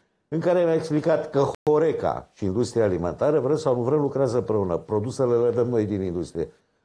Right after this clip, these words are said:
Avem, suntem cel mai mare angajator în România și avem al dracu de multe salarii minime.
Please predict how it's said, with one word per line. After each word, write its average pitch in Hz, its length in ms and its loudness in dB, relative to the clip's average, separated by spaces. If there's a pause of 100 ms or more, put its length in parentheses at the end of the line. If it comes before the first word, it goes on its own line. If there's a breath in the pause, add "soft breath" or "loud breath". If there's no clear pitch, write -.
(200 soft breath)
Avem, 127 500 -2
suntem 127 480 -2
cel 185 200 0
mai 196 140 2
mare 151 200 2
angajator 107 580 0
în 101 100 -2
România 123 360 -2
și 165 120 -2
avem 170 140 0
al 160 120 0
dracu 143 220 0
de 131 80 -2
multe 135 220 -2
salarii 110 520 -2
minime. 64 320 -10